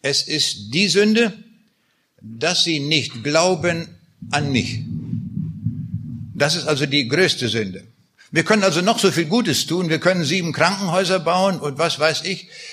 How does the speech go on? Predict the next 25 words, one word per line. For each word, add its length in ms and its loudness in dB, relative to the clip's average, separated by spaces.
der 100 4
Stadt 500 0
alles 300 0
Gute 340 -4
tun, 220 -2
in 120 0
der 180 2
wir 100 2
leben. 540 0
Aber 260 2
wenn 200 4
wir 120 4
nicht 340 -2
an 240 0
ihn 300 0
glauben, 460 2
haben 160 0
wir 60 2
die 140 -2
größte 420 2
Sünde 420 -2
begangen, 480 -2
die 60 -4
es 160 -6
gibt. 300 -10